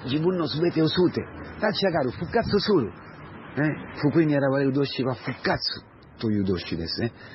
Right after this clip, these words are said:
立つ。ね。マタイは、マタイは立って、立ってという動詞はやっぱり復活して、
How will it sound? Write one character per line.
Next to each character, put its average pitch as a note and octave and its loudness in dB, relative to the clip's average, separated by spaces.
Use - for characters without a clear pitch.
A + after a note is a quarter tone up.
立 G#2+ -4
つ。 G#2+ -8
ね。 A#2 0
マ G2+ -2
タ A#2 -2
イ G#2 0
は、 G2+ -2
マ G2 -2
タ B2 2
イ A2 4
は G#2 0
立 D#3+ -4
っ - -6
て、 - -16
立 D#3 -4
っ - -20
て A#2+ -2
と - -4
い A2 0
う G2 -4
動 A2 0
詞 G#2 -6
は C3+ -2
や G#2 -2
っ - -8
ぱ G#2+ -2
り F#2+ -4
復 - -12
活 C3 -4
し - -10
て、 F3 -2